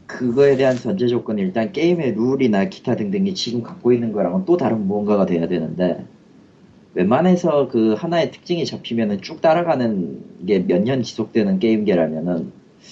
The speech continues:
그렇게 되기는 일단 어렵다는 게 일단 첫 번째고, 그렇게 해서 리코멘드를 받아가지고 사람들이 가느냐는 진짜 별개의 문제.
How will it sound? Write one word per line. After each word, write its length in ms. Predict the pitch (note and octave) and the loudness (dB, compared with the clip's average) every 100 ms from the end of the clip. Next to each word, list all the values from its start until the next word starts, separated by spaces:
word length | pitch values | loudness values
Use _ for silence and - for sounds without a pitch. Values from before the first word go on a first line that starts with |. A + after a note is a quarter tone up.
| - - _ | -20 -20 _
그렇게 280 | - - - | -4 -2 2
되기는 280 | A2+ A2 A2+ | 2 2 2
일단 280 | F#2+ F#2+ G#2+ | 2 2 0
어렵다는 880 | D#2 G2+ C#3 C#3 - - B2+ G2+ G2 | 0 2 4 2 -4 -4 -2 -2 -2
게 80 | F#2+ | -2
일단 320 | F2 F#2 F2 | -2 -4 -6
첫 160 | - | -6
번째고, 600 | - - D#2+ D#2 F2 - - _ _ _ _ _ | -6 -6 -6 -4 -4 -4 -10 _ _ _ _ _
그렇게 240 | A#2+ C3+ - | -4 -2 -2
해서 100 | C#3 | -2
리코멘드를 600 | G#2 - C3+ C3+ B2 A#2 | -4 -2 -2 -2 0 -2
받아가지고 1120 | G2+ G2+ A2 A2 G#2 G2 G2+ G#2+ G#2 F2 D#2 - _ _ _ | -2 0 2 0 0 0 4 6 4 2 -2 -8 _ _ _
사람들이 480 | - E3+ E3 C3+ A2+ | -2 -2 0 -4 -6
가느냐는 840 | - F#2+ A2+ D#3 C#3+ C3+ C3+ A#2+ - | -4 -2 0 2 2 2 0 -4 -6
진짜 320 | - A#2+ G#2 | -6 -4 0
별개의 340 | G#2+ F2+ F2+ | 2 2 2
문제. 380 | E2 - C2 - | 0 -6 -10 -12